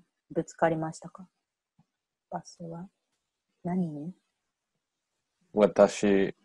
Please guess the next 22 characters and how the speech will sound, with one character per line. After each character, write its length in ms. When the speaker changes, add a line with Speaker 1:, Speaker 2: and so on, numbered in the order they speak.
Speaker 2:
私 520
の 200
大 200
好 60
き 120
な 260
ト 160
ラ 140
ッ 40
ク 400
に 380
ぶ 120
つ 100
か 160
り 140
ま 160
し 120
た。 240
Speaker 1:
そ 180
う 60
で 260
す。 340